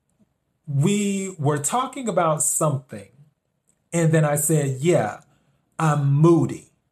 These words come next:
I'm true to my sign. You know, my astrological sign is Cancer.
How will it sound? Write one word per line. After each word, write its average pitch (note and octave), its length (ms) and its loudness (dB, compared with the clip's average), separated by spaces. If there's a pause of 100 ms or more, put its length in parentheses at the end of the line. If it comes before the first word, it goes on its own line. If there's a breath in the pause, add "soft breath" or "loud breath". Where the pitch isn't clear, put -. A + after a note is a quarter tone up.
(520)
I'm C#3 220 0
true E3 300 0
to E3+ 100 -2
my D3 200 2
sign. C3+ 500 0 (200)
You C#3 180 0
know, C3 120 4
my B2+ 160 0
astrological C#3 720 0
sign C#3 300 0
is B2+ 140 -4
Cancer. C3 520 -4